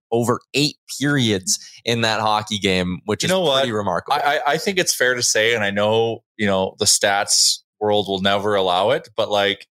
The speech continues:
Speaker 2: it's safe to say that sh-, that, that Skinner essentially had a shutout last night.
Speaker 1: Mm-hmm.
Speaker 2: Like, that goal was so fluid. Like, did you see, like,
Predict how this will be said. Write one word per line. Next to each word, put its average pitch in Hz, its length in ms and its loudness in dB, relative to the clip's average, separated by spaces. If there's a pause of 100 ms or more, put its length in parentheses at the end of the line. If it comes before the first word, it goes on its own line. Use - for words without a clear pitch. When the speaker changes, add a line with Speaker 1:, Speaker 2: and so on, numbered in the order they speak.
(320)
Speaker 2:
it's 180 180 0
safe 151 300 2
to 123 80 -2
say 113 320 2
that 107 180 -2
sh-, - 380 2
that, 110 260 2
that 110 160 0
Skinner 117 420 0
essentially 107 480 2
had 98 140 2
a - 20 0
shutout 95 340 0
last 87 340 0
night. 73 160 -14 (200)
Speaker 1:
Mm-hmm. 101 280 2
Speaker 2:
Like, 120 140 -2
that 147 200 0
goal 120 320 2
was 101 140 -2
so 113 240 2
fluid. 117 260 0
Like, - 40 -8
did 117 100 0
you 139 80 2
see, 139 200 2
like, 123 280 0